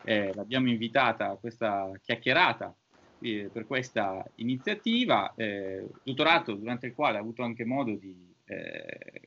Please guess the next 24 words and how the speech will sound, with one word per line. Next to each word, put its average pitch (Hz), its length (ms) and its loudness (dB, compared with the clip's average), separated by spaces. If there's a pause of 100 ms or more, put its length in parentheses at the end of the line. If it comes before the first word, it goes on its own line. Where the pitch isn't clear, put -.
(920)
approfittare 110 500 2
di 123 60 4
un'esperienza 131 640 4
da 107 100 -2
visiting 123 520 -2
student 117 380 0
presso 117 680 -2 (320)
l'Università 123 480 2
di 190 140 4
Cambridge, 208 720 4
ma, 131 360 4
eh, 107 200 -4
nel 110 140 -2
mondo 139 260 2
anglosassone 113 720 -2
lei, 120 300 2 (100)
eh, 104 120 -8
non 104 180 -4
è - 40 2
stata 127 300 0
solo 165 240 4
a 208 60 4
Cambridge 147 480 4
perché 123 360 0